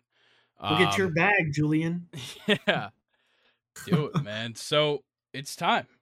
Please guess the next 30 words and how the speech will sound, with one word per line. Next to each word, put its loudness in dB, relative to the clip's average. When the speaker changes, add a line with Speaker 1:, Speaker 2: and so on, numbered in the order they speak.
Speaker 2:
The -14
first -6
iteration -2
of -6
questions -6
time. -12
Uh, -4
Speaker 1:
It's -4
gonna 6
be 6
sick. -4
Speaker 2:
we -8
will -6
not 4
be 0
questioning 2
the -2
Prime 4
Minister. -2
That's -8
not 6
what's -6
happening 0
right -4
now. -2
We'll -6
be -4
questioning -2
each -4
other. 0